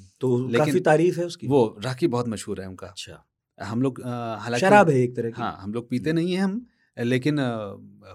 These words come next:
Speaker 2: पीने वालों के मुंह से हमने बहुत सुना है उसकी तारीफ।
Speaker 1: वाह।
Speaker 2: तो वो भी बहुत मशहूर है। और फिर आयरान है तीसरे नंबर पर, जो उनका छाछ, अ, का वो है, हर खाने के साथ आपको ला करके वो रख देंगे।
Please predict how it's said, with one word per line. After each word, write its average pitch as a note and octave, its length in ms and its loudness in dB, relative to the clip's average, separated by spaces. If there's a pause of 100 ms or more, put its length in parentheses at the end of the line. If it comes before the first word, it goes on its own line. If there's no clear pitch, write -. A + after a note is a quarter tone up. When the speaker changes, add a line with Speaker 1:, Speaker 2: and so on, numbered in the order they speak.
Speaker 2:
पीने A#2+ 200 -4
वालों A2+ 240 2
के A#2 120 -4
मुंह A2 120 -4
से A2 140 -8
हमने G#2 140 -8
बहुत G2+ 180 -8
सुना A#2 200 -8
है A#2 80 -4
उसकी A2+ 180 -8
तारीफ। G#2+ 300 -8 (1400)
Speaker 1:
वाह। - 200 -20
Speaker 2:
तो B2 100 -6
वो A#2 120 -2
भी C3 120 0
बहुत B2+ 200 0
मशहूर A2+ 280 -8
है। G#2+ 60 -8
और C#3 180 -4
फिर C#3+ 160 0
आयरान A2 340 2
है G2 60 -8
तीसरे G2 280 -6
नंबर G2+ 240 -4
पर, - 220 -18 (320)
जो A2 140 -4
उनका A2 180 -4
छाछ, - 460 -4 (680)
अ, - 100 -16
का G#2+ 180 -4
वो G2+ 160 -4
है, F#2+ 320 -12 (200)
हर F3 100 2
खाने C#3+ 240 0
के B2+ 60 -6
साथ C3 140 -2
आपको B2 280 -4
ला A2 140 -4
करके G#2 260 -14
वो C3 100 -8
रख G2 100 -10
देंगे। F#2 260 -18